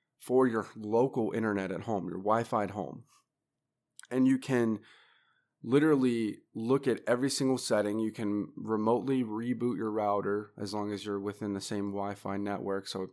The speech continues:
technically within your home. But if you had your phone, you could load up your router website as long as you're connected to your Wi-Fi, and you can do all of that from your phone. You don't have to, like, go unplug the router and all that stuff.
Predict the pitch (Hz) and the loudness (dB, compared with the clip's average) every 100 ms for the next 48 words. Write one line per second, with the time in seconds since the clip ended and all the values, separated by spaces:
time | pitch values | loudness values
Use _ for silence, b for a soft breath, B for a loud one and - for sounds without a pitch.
0 | _ - - 107 98 95 101 98 101 92 | _ -10 -8 -8 -8 -6 -6 -6 -6 -6
1 | 104 107 95 95 B B B 107 101 110 | -4 -2 -2 -6 B B B 0 0 -2
2 | 107 110 101 95 - 139 139 113 107 98 | 0 0 0 -4 -2 2 4 2 -2 -4
3 | 104 104 101 98 101 101 101 98 98 110 | -2 0 0 -2 -4 -2 0 -2 0 -2
4 | 117 - 98 98 98 - 101 101 95 101 | -2 -2 0 0 -2 -8 -6 -4 -4 -6
5 | - 101 98 98 95 90 107 123 - 104 | -6 -8 -6 -8 -6 0 0 0 -2 -2
6 | 104 104 B B - 104 101 107 104 110 | -2 -4 B B -4 -2 -2 -2 -2 2
7 | 101 104 101 95 - 101 87 - 123 98 | 2 2 -2 -4 -4 -6 -6 -2 0 0
8 | 95 87 98 95 90 87 98 92 90 - | -4 -6 -10 -10 -10 -6 -4 -4 -6 -8
9 | 76 82 107 104 104 95 95 90 - - | -10 -4 0 0 0 -4 -6 -6 -8 -12
10 | - | -12